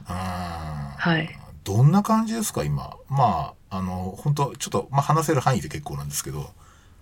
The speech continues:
Speaker 1: 今どんな感じですかね。
Speaker 2: あの、あの、この世界の片隅でっていう漫画と映画があったじゃないですか。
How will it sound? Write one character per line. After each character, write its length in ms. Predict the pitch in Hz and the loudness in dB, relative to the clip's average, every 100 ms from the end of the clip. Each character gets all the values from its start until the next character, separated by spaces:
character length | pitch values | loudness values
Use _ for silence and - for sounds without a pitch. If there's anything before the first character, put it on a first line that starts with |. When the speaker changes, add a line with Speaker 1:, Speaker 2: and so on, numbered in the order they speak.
| - | -8
Speaker 1:
今 140 | 143 85 | -2 -2
ど 160 | 95 | 0
ん 100 | 107 | 2
な 100 | 123 | 0
感 220 | 127 127 113 | 2 2 2
じ 200 | 110 110 - - - | -2 -6 -12 -18 0
で 100 | 196 | 4
す 100 | 190 | 6
か 60 | 196 | 8
ね。 60 | |
Speaker 2:
あ 20 | |
の、 360 | 190 190 180 - - - - - - - - _ _ _ - - - - - | 8 8 6 2 -14 -20 -20 -20 -20 -20 -20 _ _ _ -20 -20 -20 -14 0
あ 60 | 175 | 4
の、 160 | 170 | 4
こ 160 | 160 214 | 4 8
の 360 | 240 254 233 | 10 12 10
世 180 | - 269 | 8 6
界 240 | 262 240 208 | 8 8 8
の 160 | 185 | 6
片 320 | 180 190 196 | 4 4 2
隅 240 | 190 190 185 | 4 6 8
で 100 | 185 | 8
っ 100 | 185 | 8
て 100 | 170 | 6
い 100 | 170 | 8
う 100 | 165 | 8
漫 280 | 175 170 170 | 8 8 8
画 200 | 170 170 | 8 8
と 160 | 170 | 8
映 160 | 165 165 | 8 8
画 80 | 165 | 8
が 80 | |
あ 60 | 165 | 4
っ 80 | 165 | 4
た 100 | 151 | 2
じ 80 | 156 | 4
ゃ 60 | |
な 80 | 156 | 2
い 60 | 151 | 2
で 100 | 143 | 0
す 100 | - | 2
か。 260 | 151 147 | 0 0